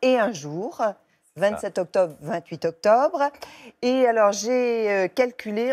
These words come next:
en fait, vos parents se rapprochaient <laughs> toujours au mois de février.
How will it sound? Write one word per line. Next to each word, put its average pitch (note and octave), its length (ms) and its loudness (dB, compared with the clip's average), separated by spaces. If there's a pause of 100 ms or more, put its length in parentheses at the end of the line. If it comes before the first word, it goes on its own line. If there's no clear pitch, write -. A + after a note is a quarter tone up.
en G3+ 80 -2
fait, G3+ 220 -6
vos F3+ 180 -4
parents A3 460 0
se - 160 -10
rapprochaient G#3+ 760 -6 (140)
<laughs> - 100 -14
toujours A#3+ 520 -4
au G#3 80 -4
mois A3 160 -4
de - 80 -16
février. D#3+ 420 -8